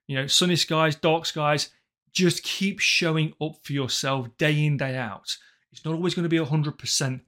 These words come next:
but every time you do, you're moving forwards towards something that you're building for yourself. Remember that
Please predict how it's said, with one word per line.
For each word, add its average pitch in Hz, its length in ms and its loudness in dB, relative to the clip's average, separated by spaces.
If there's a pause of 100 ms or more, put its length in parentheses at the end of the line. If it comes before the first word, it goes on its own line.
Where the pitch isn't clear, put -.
but 147 120 -12
every 156 260 -8
time 151 260 0
you 143 160 -2
do, 147 120 0
you're 143 180 2
moving 139 320 0
forwards 139 500 -4
towards 143 600 -2
something 127 420 -2
that 127 80 -6
you're 139 180 -2
building 139 440 0
for 127 160 -10
yourself. 123 500 -4
Remember 143 320 0
that - 160 -8